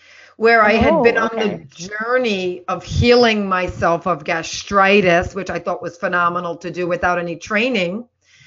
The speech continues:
Speaker 1: And then I decided when I lived, just four months after being married, I literally lived through,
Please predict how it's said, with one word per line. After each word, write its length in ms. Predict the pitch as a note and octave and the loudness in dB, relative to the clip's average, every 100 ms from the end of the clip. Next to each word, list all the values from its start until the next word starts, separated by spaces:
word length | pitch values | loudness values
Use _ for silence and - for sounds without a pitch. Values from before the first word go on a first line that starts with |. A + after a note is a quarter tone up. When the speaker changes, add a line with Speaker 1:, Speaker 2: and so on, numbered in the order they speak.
| - - - | -20 -12 -4
Speaker 1:
And 180 | A3+ A#3+ | 0 4
then 160 | B3 | 4
I 140 | A#3 G#3+ | 2 0
decided 720 | A#3 A3+ B3+ A3+ A3+ A3+ G3+ | -2 -4 2 2 4 0 0
when 140 | A3 | -2
I 120 | G#3+ | -2
lived, 720 | G#3 G#3 A3 A3+ G#3 G3 F#3+ - _ _ _ _ | -2 0 4 4 2 -2 -10 -16 _ _ _ _
just 220 | G#3+ G#3 | -14 -10
four 180 | G#3 G#3 | -4 -4
months 220 | G3+ G3 | -2 -4
after 220 | G3 G3 | -4 -4
being 240 | F#3+ G3 F#3 | -4 -2 0
married, 400 | F#3 G3 F#3+ F#3 | 2 2 2 0
I 80 | F3 | -2
literally 420 | F#3 G3 F#3 F3+ | -2 -4 -4 -4
lived 360 | F3+ F#3+ F3 - | -2 -4 -4 -12
through, 500 | F3+ F#3 F#3+ F3+ | -4 -2 0 -2